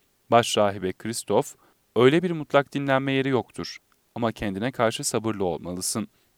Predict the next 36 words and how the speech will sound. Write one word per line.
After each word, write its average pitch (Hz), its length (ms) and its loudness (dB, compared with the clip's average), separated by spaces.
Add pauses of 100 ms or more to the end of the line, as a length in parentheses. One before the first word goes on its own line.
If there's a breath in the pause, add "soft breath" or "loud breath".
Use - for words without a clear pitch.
(120)
Audrey 143 320 6
bu 170 80 -6
sözleri 143 440 2
kendine 135 340 -2
uyarladığında 123 800 2
itaat 135 580 0
yerine 127 300 -2
cesareti 127 580 0
kullandı. 92 520 -6
Çünkü 117 280 -6
hayatı 101 440 0
boyunca 123 560 -2 (260)
onu 127 220 -2
paralize 107 640 -2
eden 110 300 0
korkusundan 113 720 -4
ve 143 80 -4
güvensizliğinden 113 920 -4
kurtulmanın 107 560 -6
yollarını 127 500 -2
aradı. 90 360 -2 (360)
Ocak 135 340 2
ayında 135 340 0
Kongo'daki 143 720 0
zorlu 127 300 2
çekim 147 300 -6
süreciyle 131 480 0
baş 120 180 0
edebilmek 123 440 -4
için - 300 -10
bu 127 120 -2
iki 123 180 -2
özelliğe 135 600 2
de 104 120 -2
ihtiyacı 101 540 -2
vardı. 104 380 2